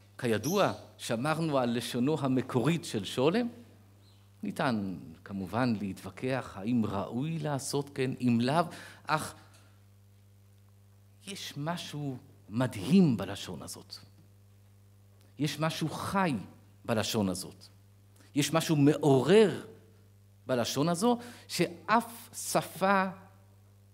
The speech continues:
מודרנית, עכשווית, של עורכי לשון ידועים,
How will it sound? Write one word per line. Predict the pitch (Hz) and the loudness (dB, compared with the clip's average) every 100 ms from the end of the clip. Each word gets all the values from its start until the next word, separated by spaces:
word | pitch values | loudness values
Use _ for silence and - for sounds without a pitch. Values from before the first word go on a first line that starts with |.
| - - - | -20 -20 -10
מודרנית, | 104 135 226 196 101 - - - - | 0 6 8 8 2 -6 -16 -18 -10
עכשווית, | 139 - 156 233 165 - - | -6 0 4 4 2 -4 -14
של | - 139 | -8 -6
עורכי | 151 143 139 185 196 | -2 -2 0 2 4
לשון | 170 131 - 175 170 | 4 2 2 2 4
ידועים, | 143 120 120 202 262 247 | 4 4 4 4 2 -2